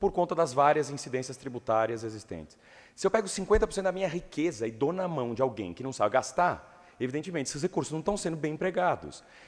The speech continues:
Se eu tivesse, eh, menos recursos na mão do governo e muito mais recurso na mão das empresas, pra elas, eh, de, investirem nas suas redes, nas suas novas tecnologias, certamente a gente estaria numa situação muito diferente. A gente viu o quadro anterior, ele justamente mostra isso.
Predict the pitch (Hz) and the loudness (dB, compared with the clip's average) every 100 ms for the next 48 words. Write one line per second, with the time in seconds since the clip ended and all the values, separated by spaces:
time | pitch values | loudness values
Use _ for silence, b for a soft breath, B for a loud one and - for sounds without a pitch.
0 | B - 185 202 170 127 104 - 107 98 | B 2 2 2 2 6 6 2 -6 -6
1 | - 117 135 160 190 160 143 - 113 101 | -4 -4 0 0 0 -2 -6 -6 -8 -6
2 | 120 120 127 127 113 95 82 104 131 156 | -6 -4 -4 -4 -4 -4 -4 -4 -2 -2
3 | 156 156 135 127 - 117 - 87 - - | -2 -6 -4 -6 -6 -10 -8 -8 -8 -14
4 | - B - 113 131 151 131 131 98 85 | -18 B -2 0 2 2 0 -2 -4 -6
5 | 85 123 123 107 - 85 98 101 107 113 | 0 2 2 0 -10 -6 -6 -6 -8 -4
6 | 117 - 180 151 117 - 104 - 107 101 | -6 -4 -6 -4 -4 0 -2 0 0 0
7 | 92 92 - 104 90 - B B 107 110 | -2 -2 2 2 2 -6 B B 2 2
8 | 104 98 113 123 139 156 - 151 175 127 | 2 -4 -6 -6 -6 -6 -2 -2 -2 -4
9 | 101 110 - 170 104 98 117 B B 123 | -6 -4 0 2 4 2 0 B B 2
10 | 117 104 120 113 92 92 95 151 160 107 | 2 4 2 0 -2 -4 2 4 4 -2
11 | 117 104 117 92 92 95 87 87 92 117 | -4 -6 -8 -6 -2 2 4 2 -2 0
12 | 98 107 127 107 98 - 170 151 151 - | 0 0 -2 -6 -6 -4 0 4 4 4
13 | 123 95 76 - 78 | 2 2 0 -8 -10